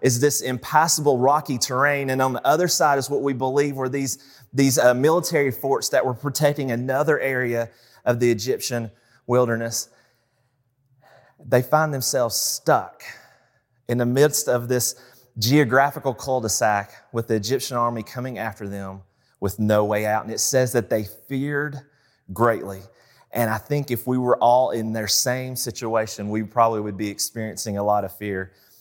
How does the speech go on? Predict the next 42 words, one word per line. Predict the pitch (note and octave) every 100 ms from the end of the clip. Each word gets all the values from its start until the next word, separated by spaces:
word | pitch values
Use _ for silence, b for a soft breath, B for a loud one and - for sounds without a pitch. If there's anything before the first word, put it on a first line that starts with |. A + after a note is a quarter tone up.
| b -
ourselves. | G2 - G2+ F#2+ F#2+ F#2 - b b b b b
And | A#2
the | A2
thing | - C3+ C#3
is, | C#3 A#2
is | G2+
what | A#2 A#2+
they | A#2+
do | A2 B2+ A#2
at | -
first | A2+ B2 A#2+
is | A2 F#2
they | G#2
cry | - - C3 A#2+
out | A2 G#2+ - b b b
to | - G#2
God. | G2+ G2 F#2 F#2+ _ _ _ _
And | A#2+ D3
that's | E3
the | D#3+
question | - D3+ - C3
that | A#2+ B2 -
we | C3+
have | D3+
to | B2
start | - C#3
off | C3+ -
by | A#2+
asking | A#2+ C#3 - C3
ourselves | A2+ G2+ C3 A#2+ -
today | B2 B2+ C3+
is, | A#2+ A#2 B B B
who | - G#3
or | G3
what | B2+ D3 E3 C3
do | C3+
we | C#3 C3+
turn | - D#3+ E3+
to | D#3 C3+ B2+ B2 B2+ _ _ _ _
when | B2+ B2
we're | B2+ A#2
afraid? | - A#2 G2+ G2